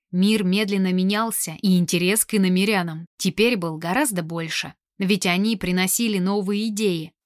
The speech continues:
Но Вера о своем иномирстве молчала. И без нее тут попаданцев было пруд-пруди. У Алистера и Веры родился сын.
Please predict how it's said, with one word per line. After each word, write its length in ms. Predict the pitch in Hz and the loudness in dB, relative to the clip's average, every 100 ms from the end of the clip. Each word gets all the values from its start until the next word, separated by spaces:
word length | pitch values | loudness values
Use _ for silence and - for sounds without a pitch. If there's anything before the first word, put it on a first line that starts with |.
| _ - | _ -2
Но 240 | 190 180 | 2 2
Вера 400 | 160 165 185 202 | 0 -2 0 2
о 40 | 185 | 2
своем 460 | 190 190 190 170 | 0 0 0 -2
иномирстве 640 | 180 196 208 170 - 170 | 0 0 0 -2 -8 -8
молчала. 640 | 165 190 202 - 175 165 160 _ _ _ | -4 -4 -2 -2 -4 -6 -12 _ _ _
И 140 | 233 | 2
без 220 | 202 226 214 | 4 4 4
нее 360 | 254 247 208 | 4 4 2
тут 180 | 175 - | -2 -8
попаданцев 840 | 170 156 165 180 233 - 156 - _ | -8 -4 0 0 0 -4 -8 -14 _
было 300 | 185 196 196 | -4 0 0
пруд-пруди. 800 | 190 202 190 - 175 175 170 156 - _ _ _ _ _ _ | 0 -2 -2 -4 -6 -4 -6 -8 -12 _ _ _ _ _ _
У 120 | - 180 | 0 2
Алистера 580 | 180 185 - 285 269 | 2 0 0 0 0
и 240 | 180 185 180 | -2 -4 -2
Веры 400 | 247 294 180 165 | 0 0 -2 -6
родился 580 | 175 175 185 277 269 165 | -4 -4 -2 -2 -2 -4
сын. 380 | - 170 165 | -6 -6 -8